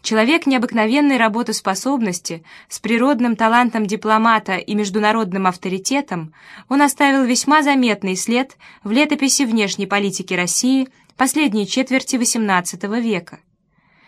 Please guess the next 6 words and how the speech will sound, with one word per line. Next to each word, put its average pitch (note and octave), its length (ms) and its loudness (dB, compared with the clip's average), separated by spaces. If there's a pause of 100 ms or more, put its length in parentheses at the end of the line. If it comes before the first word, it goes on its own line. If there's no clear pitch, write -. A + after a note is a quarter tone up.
(140)
Державин A3 760 2
на G#3+ 140 -2
смерть A#3+ 380 -2
выдающегося G#3 720 0
государственного F#3 800 -4
деятеля F#3 600 -2